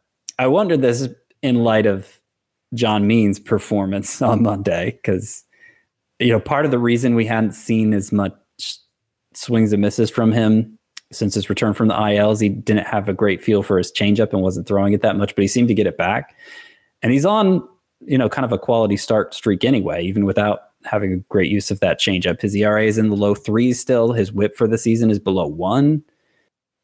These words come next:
Uh, he has a losing record because he pitches for the Orioles, but I don't know. John, John Means is also gonna be a guy that's interesting to rank for next season.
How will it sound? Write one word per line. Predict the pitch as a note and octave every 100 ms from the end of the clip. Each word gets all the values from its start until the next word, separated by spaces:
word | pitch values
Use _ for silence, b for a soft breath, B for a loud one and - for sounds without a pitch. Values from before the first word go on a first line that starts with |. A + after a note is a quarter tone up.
| _
Uh, | G2+ F#2 A2
he | A2
has | G#2+
a | G#2
losing | A#2+ A#2 G#2+
record | A#2+ G#3+ C3
because | A2+ A2+ G2+
he |
pitches | F#2 A2+ G#2
for | - G2+
the | F2+
Orioles, | E3+ F#3+ F2+ - - -
but | F2 - _ _ _ _ _ _ _ _ _
I | A#2
don't | C3+
know. | E3+ A#2
John, | - C3 D#3 A#2+
John | D3+ F#3+
Means | F#3 E3+
is | D3
also | C3+ B2+ A2+
gonna | G#2
be | G2 F#2+
a |
guy | F#2+ F#2+
that's | F#2 F2+ - - - _ _ _ _ _ _ _ _ _ _
interesting | A#2 G#2+ G#2+ - G#2+ F#2+ F#2
to | F#2
rank | G2 F2 -
for | G2+
next | F#2 E2 -
season. | F2 F#2+ F2+